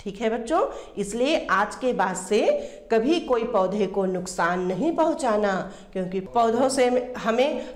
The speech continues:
हवा, वायु और ऑक्सीजन मिलती है। इसलिए आप कभी कोई पौधे को नुकसान नहीं पहुंचाना। ठीक है बच्चों, अब हम इस पाठ के कुछ अभ्यास कार्यों को करेंगे। आप यहाँ पर देख सकते हैं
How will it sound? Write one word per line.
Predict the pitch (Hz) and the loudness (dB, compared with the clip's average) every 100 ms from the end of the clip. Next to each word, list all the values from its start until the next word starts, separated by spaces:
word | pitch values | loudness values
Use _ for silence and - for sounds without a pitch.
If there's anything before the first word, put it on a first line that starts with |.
| - | -4
हवा, | 220 214 208 208 | 0 2 2 2
वायु | 208 208 208 208 233 | 0 0 0 0 -2
और | 233 196 196 196 - | 0 0 0 2 0
ऑक्सीजन | 190 - 196 196 254 415 - - - | 0 -2 -4 0 2 2 -2 -8 -8
मिलती | 196 190 175 - 185 | -2 -2 -2 -4 -6
है। | 190 160 - - | -4 -6 -8 -12
इसलिए | 196 190 214 240 349 587 - - - - | -10 -6 -2 0 2 0 -2 -12 -18 -4
आप | 185 196 - | -2 -2 -2
कभी | 196 214 285 440 | -2 0 0 0
कोई | - - 311 415 | -4 -2 2 4
पौधे | 392 226 202 202 | 4 2 0 -2
को | 175 175 | -4 -4
नुकसान | 170 170 - 190 349 440 - - - 220 | -4 -4 -2 0 0 -2 -8 -18 -8 -2
नहीं | 202 185 | -2 -2
पहुंचाना। | 180 185 - 160 151 165 - | -4 -8 -8 -8 -8 -12 -12
ठीक | - 214 226 | -8 -6 -2
है | 220 | 0
बच्चों, | 269 - 403 640 - - - - - | -2 0 0 0 -4 -12 -18 -6 -4
अब | 339 | 0
हम | - 240 | 0 2
इस | 220 | 2
पाठ | - 185 185 | 2 0 2
के | 226 | 0
कुछ | 226 381 - - - - - | 0 0 -2 -8 -16 -18 -4
अभ्यास | 208 180 214 190 - | -2 0 0 0 -2
कार्यों | 175 170 175 | -2 0 -2
को | 175 262 - - - - | 0 0 0 -6 -14 -6
करेंगे। | 180 160 147 147 170 - - - - - - | -4 -4 -6 -10 -14 -18 -20 -20 -20 -18 -6
आप | 180 196 | -4 -2
यहाँ | 185 | -2
पर | 185 202 | 0 0
देख | 202 330 | 0 -4
सकते | - 392 - | -4 -6 -2
हैं | 370 403 | 0 0